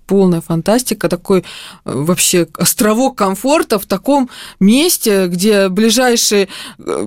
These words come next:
населённый пункт там в пяти часах езды, тут тебе ещё прекрасная кухня, ресторан, где настоящий шеф-повар, оказывается, не просто там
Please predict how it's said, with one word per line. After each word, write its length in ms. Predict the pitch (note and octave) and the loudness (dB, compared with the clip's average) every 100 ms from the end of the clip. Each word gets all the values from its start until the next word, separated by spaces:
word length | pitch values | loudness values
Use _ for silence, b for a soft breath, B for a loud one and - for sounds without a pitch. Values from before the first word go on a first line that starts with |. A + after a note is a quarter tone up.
| - | 0
населённый 540 | A3 A3 C4 B3+ A#3 G#3+ | 2 2 2 2 2 0
пункт 360 | C#4 C#4+ - | 0 0 0
там 120 | F#3+ | -4
в 60 | F#3+ | -2
пяти 260 | A3+ A#3 A#3 | -2 0 0
часах 360 | - A3+ - | 0 -2 0
езды, 500 | G#3+ F#3+ F#3 C4 E4 | 0 2 2 4 4
тут 220 | - G3+ | 0 -6
тебе 180 | - G3+ | -4 -2
ещё 160 | G#3+ - | -2 -2
прекрасная 680 | G#3 G#3 A3 A3+ G#3 G3 F#3 | -4 0 0 0 0 0 -2
кухня, 500 | - C4+ D#4 B3+ G3 | 2 2 2 2 0
ресторан, 540 | G3 - G3 G#3+ C#4 | 0 0 2 2 2
где 160 | F3+ F3+ | 0 -2
настоящий 500 | F#3 G#3+ G#3+ A3+ G3 | -2 2 2 2 0
шеф-повар, 640 | - F#3+ - G#3 C4+ G#3 | -2 -4 0 2 2 0
оказывается, 500 | F#3 F#3+ F3 E3+ - | 0 0 -2 -4 -4
не 80 | F3 | -2
просто 320 | G#3 C4+ G#3+ | 0 0 -2
там 200 | F#3+ | -4